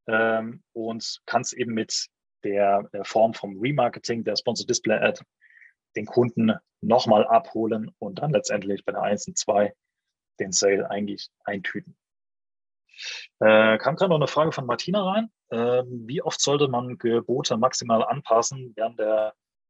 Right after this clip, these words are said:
Black Friday, Cyber Monday Zeit, da die Kampagne auch immer etwas Zeit braucht, darauf zu reagieren? Ja,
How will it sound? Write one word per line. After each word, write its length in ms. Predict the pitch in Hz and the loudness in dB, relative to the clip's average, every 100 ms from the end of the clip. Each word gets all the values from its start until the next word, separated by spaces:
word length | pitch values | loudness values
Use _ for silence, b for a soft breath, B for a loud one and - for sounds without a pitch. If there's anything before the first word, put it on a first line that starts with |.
| - | -6
Black 160 | 110 | -4
Friday, 320 | - 110 110 | 2 4 4
Cyber 280 | 104 113 107 | 0 -2 -4
Monday 300 | 104 110 104 | -4 -2 -4
Zeit, 480 | - - 98 95 - | -4 -8 -6 -8 -6
da 100 | 104 | -6
die 100 | 107 | -6
Kampagne 580 | - 98 110 110 104 110 | -6 -4 -2 -2 -2 2
auch 200 | 104 - | 0 0
immer 200 | 110 113 | -4 -4
etwas 400 | 107 104 - - | -4 -4 -6 -8
Zeit 360 | - - 131 _ | -4 2 2 _
braucht, 280 | 117 117 117 - | 0 2 0 -2
darauf 300 | 104 104 - | 0 0 -2
zu 300 | - 104 - _ - | -6 -6 -8 _ -4
reagieren? 500 | 104 98 - 98 - B B B B B B B B _ | -2 -2 -2 -6 -6 B B B B B B B B _
Ja, 360 | 107 104 110 | 2 4 4